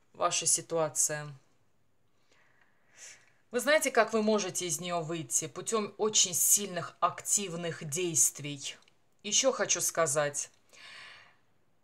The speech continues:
Если вы боитесь за свою жизнь, за свое здоровье,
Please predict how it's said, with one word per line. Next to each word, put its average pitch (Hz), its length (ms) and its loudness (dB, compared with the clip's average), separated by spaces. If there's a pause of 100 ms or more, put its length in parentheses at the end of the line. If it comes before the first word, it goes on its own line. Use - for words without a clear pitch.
(760)
Если 262 480 0
вы 240 140 4
боитесь 202 880 4 (360)
за 190 160 -2
свою 202 400 2
жизнь, 180 420 0
за 180 120 -2
свое 185 320 2
здоровье, 175 760 2